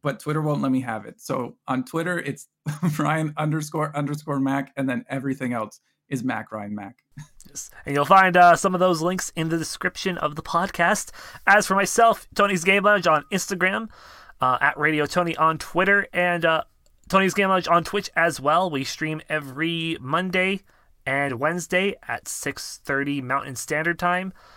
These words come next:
Speaker 2: and on Thursdays at one thirty Mountain Standard Time. So check those out. We're playing through Kingdom Hearts. Uh, it's g-, gonna be a great time getting that Platinum Trophy.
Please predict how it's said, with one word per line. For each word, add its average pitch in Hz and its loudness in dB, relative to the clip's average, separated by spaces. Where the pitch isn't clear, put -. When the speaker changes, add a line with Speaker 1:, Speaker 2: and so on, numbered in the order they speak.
Speaker 2:
and 151 0
on 151 2
Thursdays 220 0
at 208 2
one 214 0
thirty 120 -2
Mountain 120 -6
Standard 110 -6
Time. 107 -6
So - -20
check - -6
those 190 0
out. 208 2
We're 143 -4
playing 185 0
through 170 -4
Kingdom 226 -2
Hearts. 127 -4
Uh, 110 -6
it's - -8
g-, - -16
gonna 180 0
be 208 2
a 180 2
great 202 0
time 202 0
getting 185 0
that 180 0
Platinum 180 -2
Trophy. 131 -4